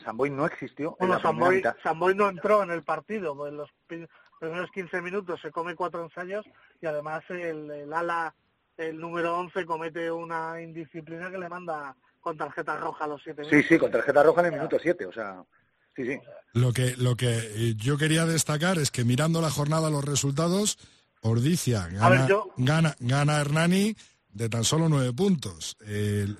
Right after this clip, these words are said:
Speaker 1: Bueno,
Speaker 3: el
Speaker 1: pero Hernani mete los dos
Speaker 2: A ver.
Speaker 1: ensayos al final, aunque sí
Speaker 3: Sí.
Speaker 1: que es cierto que a Ordizia
Speaker 3: Y
Speaker 1: no
Speaker 3: le quita
Speaker 1: mucho,
Speaker 3: el
Speaker 1: pero también
Speaker 3: bonus,
Speaker 1: le
Speaker 3: y
Speaker 1: tiemblan
Speaker 3: le
Speaker 1: un
Speaker 3: quita
Speaker 1: poco
Speaker 3: el
Speaker 1: las
Speaker 3: bonus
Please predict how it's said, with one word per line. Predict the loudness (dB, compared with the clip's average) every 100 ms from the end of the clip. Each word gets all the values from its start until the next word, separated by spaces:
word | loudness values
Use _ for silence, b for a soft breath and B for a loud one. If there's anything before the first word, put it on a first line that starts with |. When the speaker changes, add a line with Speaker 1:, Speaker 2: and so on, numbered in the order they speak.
| 6
Speaker 1:
Bueno, | 6 6
Speaker 3:
el |
Speaker 1:
pero | 4 2
Hernani | 2 2 2
mete | 0 4
los | 4 4
dos | 0
Speaker 2:
A |
ver. | -2
Speaker 1:
ensayos | 0 0 -2
al | -2
final, | 0 2 4
aunque | 4
sí | 4
Speaker 3:
Sí. | 4
Speaker 1:
que | 4
es |
cierto | 2 0
que | 4
a |
Ordizia | 4 2 -2 -4 -6 _
Speaker 3:
Y | 2
Speaker 1:
no | 4
Speaker 3:
le | 4
quita | 4 4
Speaker 1:
mucho, | 4
Speaker 3:
el | 4
Speaker 1:
pero |
también | 4
Speaker 3:
bonus, | 2
Speaker 1:
le | 2
Speaker 3:
y |
Speaker 1:
tiemblan | 2 2
Speaker 3:
le | 4
Speaker 1:
un |
Speaker 3:
quita | 4 4
Speaker 1:
poco | 6
Speaker 3:
el |
Speaker 1:
las |
Speaker 3:
bonus | 4